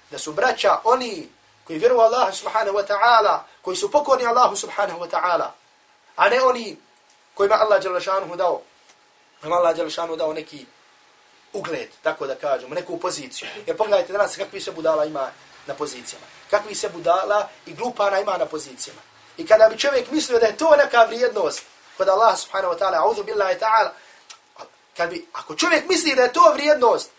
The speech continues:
može da kufr počini u Allaha subhanahu wa ta'ala. Da vjeruješ da Allah dželle šanuhu odliko tog nekog budalu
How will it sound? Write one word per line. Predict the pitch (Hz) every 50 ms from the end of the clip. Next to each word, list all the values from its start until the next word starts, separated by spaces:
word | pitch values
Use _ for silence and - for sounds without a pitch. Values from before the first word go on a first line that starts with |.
| _ -
može | 214 269 277 285 277
da | 277 240
kufr | - 381 381 - 311 - -
počini | 294 294 294 - 262 233
u | 233
Allaha | 233 233 233 226 - -
subhanahu | - 208 196 175 202 208 196 180 185
wa | 190 175
ta'ala. | - 190 175 185 180 160 143 - - - _ _ _ _ _ _ _ _ _ _ _ _ - - - - - _ _ -
Da | 165 190
vjeruješ | 185 190 226 254 233 -
da | 269 269
Allah | 285 262 - -
dželle | 247 233 208
šanuhu | - 233 247 254 254 240 247
odliko | 208 196 202 - 208 202 180 - - - - _ _ _
tog | - 196 175 -
nekog | 240 220 - 202 185 175 151
budalu | 170 165 190 202 202 165 -